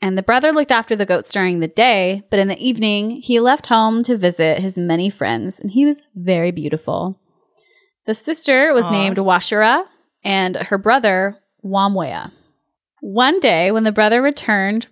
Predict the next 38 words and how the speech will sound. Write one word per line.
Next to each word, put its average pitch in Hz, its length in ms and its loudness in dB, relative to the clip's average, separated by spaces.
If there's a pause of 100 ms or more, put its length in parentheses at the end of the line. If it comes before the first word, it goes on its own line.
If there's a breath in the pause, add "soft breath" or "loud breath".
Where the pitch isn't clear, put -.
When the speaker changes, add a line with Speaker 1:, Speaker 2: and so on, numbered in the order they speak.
Speaker 1:
Washara 240 520 0
told 214 220 0
him 190 120 -2
that 175 180 -6
two 277 240 0
men 226 220 2
had 185 280 -4
came 233 320 -2
by 196 260 2
the 175 160 0
other 156 160 -4
day 151 340 -4 (640 loud breath)
and 202 160 -4
said 208 260 2
that 208 220 0
if 202 100 -8
you 220 80 0
go 247 180 2
away 262 220 2
and 226 140 -2
leave 202 180 -2
me, 190 240 -4
they 190 140 -2
will 185 100 -4
carry 254 300 0
me 269 160 2
off. - 440 -8 (280)
And 190 260 -4
her 196 100 -2
brother 220 300 2
said, 190 300 0
"You 196 100 -8
talk 277 240 -2
nonsense." 214 640 0
Speaker 2:
No, 330 320 2
she's 349 380 -2
not. 339 580 2
<laughs> - 40 -20